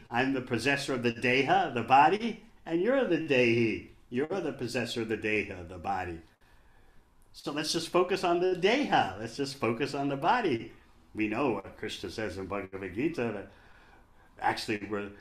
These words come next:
we're spirit, soul, the Dehi, the possessor of the body, but meanwhile we've got these Dehas, <laughs> we've got these bodies. <laughs> Let's see what they can get into. <laughs> Let's see what they can generate. <laughs>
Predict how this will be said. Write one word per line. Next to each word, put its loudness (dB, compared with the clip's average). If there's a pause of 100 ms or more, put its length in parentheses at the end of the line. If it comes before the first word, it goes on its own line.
(120)
we're -16
spirit, 0
soul, 0
the -4
Dehi, 0
the -4
possessor -4
of -10
the -4
body, -2
but -8
meanwhile 2
we've -4
got -2
these -4
Dehas, -2 (220)
<laughs> 0
we've 0
got 2
these 4
bodies. 2 (400)
<laughs> -10
Let's 0
see 0
what 0
they 2
can 0
get 6
into. 2 (640)
<laughs> -14
Let's -2
see -2
what 2
they 2
can -2
generate. 2 (1400)
<laughs> -2